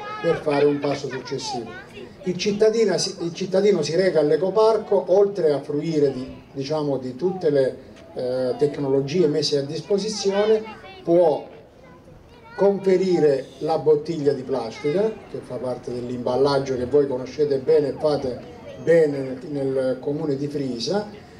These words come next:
Per ogni conferimento riceve un punteggio, alla fine dei punteggi può scegliere prendere o un sapone ecologico, che è un concentrato che va diluito in un litro d'acqua,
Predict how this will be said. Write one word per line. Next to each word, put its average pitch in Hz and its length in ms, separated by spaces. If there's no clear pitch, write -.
Per 175 160
ogni 208 540
conferimento 175 1120
riceve 156 800
un 175 200
punteggio, 151 840
alla 156 300
fine 214 260
dei 156 140
punteggi 196 680
può 160 180
scegliere 147 580
prendere 143 760
o 180 80
un 185 400
sapone 151 760
ecologico, 139 880
che 156 140
è - 20
un 156 180
concentrato 160 800
che 143 160
va 156 160
diluito 147 720
in 156 160
un 143 120
litro 151 280
d'acqua, 180 580